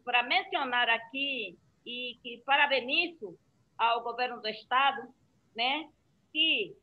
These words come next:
graças a Deus, graças a Deus, né, que tá diminuindo a covid e também tá retornando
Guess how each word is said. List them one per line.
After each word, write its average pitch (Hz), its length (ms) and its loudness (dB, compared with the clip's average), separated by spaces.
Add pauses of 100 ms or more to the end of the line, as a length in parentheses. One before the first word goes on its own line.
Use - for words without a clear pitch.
graças 349 480 4
a 320 80 4
Deus, 294 440 8 (120)
graças 311 840 6
a 294 320 4
Deus, 247 460 6 (480)
né, 262 380 -4
que 247 140 -6
tá 247 180 2
diminuindo 220 560 -8
a 214 80 0
covid 269 420 -4
e 330 140 -4
também 339 440 4
tá 330 300 0
retornando 262 1000 4